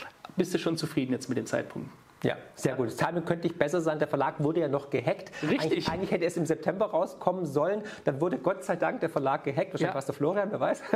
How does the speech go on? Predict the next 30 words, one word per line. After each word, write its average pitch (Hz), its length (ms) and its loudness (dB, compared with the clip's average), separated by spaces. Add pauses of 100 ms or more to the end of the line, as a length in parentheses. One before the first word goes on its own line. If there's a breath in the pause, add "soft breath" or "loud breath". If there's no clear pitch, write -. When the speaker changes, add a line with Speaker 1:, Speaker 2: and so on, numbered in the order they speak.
Speaker 2:
<laughs> - 260 0
um 180 100 -2
noch 170 140 2
mal 170 80 2
ein 151 60 -2
bisschen 170 180 -2
Zeit 156 240 0
sich 220 120 -6
zu - 100 0
erkaufen. 180 440 0 (320 loud breath)
Und 160 140 4
jetzt 165 240 -2
kam's 190 260 0
ja 190 160 2
eigentlich 170 280 -2
perfekt 185 380 0
mit 175 140 2
dem 185 180 0
Bitcoin 185 380 0
E 170 120 0
T 165 120 -4
F 170 320 0
und, 147 300 0
ähm, 143 340 0
drei, 151 180 2
vier 165 140 0
Monate 160 240 2
vor 160 240 0
dem 170 220 0
Halving 160 400 2